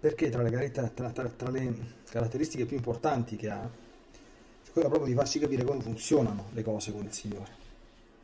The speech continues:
evitando i due opposti estremi, che sono il fatalismo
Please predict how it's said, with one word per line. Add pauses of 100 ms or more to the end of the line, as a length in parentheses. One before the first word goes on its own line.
(1700)
evitando (720)
i
due
opposti
estremi, (2000)
che
sono
il
fatalismo